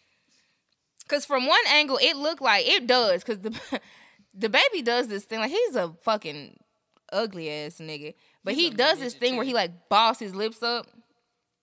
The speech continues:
Speaker 2: Mm-hmm.
Speaker 1: Like, and he did that, and he, like, he, man, that nigga cocked all the way back.
Speaker 2: <laughs>
Speaker 1: And from one angle, it looks like he lands that punch because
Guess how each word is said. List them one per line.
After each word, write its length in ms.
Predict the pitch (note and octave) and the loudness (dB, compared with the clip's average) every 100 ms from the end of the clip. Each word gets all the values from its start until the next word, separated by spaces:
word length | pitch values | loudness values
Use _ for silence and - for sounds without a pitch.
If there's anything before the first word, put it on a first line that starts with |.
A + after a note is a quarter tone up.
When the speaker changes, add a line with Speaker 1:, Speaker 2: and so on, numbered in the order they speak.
| _ _ _ F#3 | _ _ _ -12
Speaker 2:
Mm-hmm. 100 | G#3+ | -2
Speaker 1:
Like, 360 | G3+ F#3+ F#3 A3 - - - | 2 2 0 -4 -20 -16 -2
and 160 | G#3+ C#4 | 0 2
he 180 | E4+ C#4 | 0 0
did 300 | C4 C#4+ C#4+ | 0 -2 0
that, 180 | A#3+ G#3+ | -2 -2
and 20 | B3+ | -6
he, 140 | D4+ | -4
like, 220 | C4 G3+ | -2 -2
he, 280 | D4 F4+ B3 _ | -4 -10 -10 _
man, 320 | G#3+ A#3+ C4+ G#3+ | -8 -4 -4 0
that 140 | D#4+ F#4+ | 0 0
nigga 160 | D#4+ A#3+ | -4 -4
cocked 340 | D4+ C4 - - | 0 0 0 0
all 220 | B3 B3 | 2 2
the 80 | A3 | 0
way 160 | F#3 F3+ | -6 -2
back. 300 | - - - | 0 0 0
Speaker 2:
<laughs> 680 | D4+ - E4+ - C#4+ - C#4 - C#4+ - D4+ - C#4+ - - D#4 | -2 2 0 2 -2 0 -6 -4 -10 -8 -10 -8 -6 -8 -2 2
Speaker 1:
And 180 | C4 D#4+ | 4 6
from 340 | D4+ D4+ B3+ | 6 4 6
one 140 | D#4 A4+ B4 D4+ G4 G#4 | 6 6 6 6 6 6
angle, 240 | D4+ B3 | 4 4
it 240 | D#4+ G#4 D4+ | 6 6 4
looks 400 | C#4 A4+ - D#4 | 2 2 2 4
like 220 | D4 C4+ | 4 4
he 160 | F4 | 0
lands 400 | C#4 C4 C#4 C#4 | 2 4 4 4
that 220 | B3 A#3 - | 2 0 2
punch 380 | D#4 A3 - A3 | 2 2 -2 -2
because 580 | C4 B3+ A#3+ A3+ G#3+ | 2 4 4 2 -2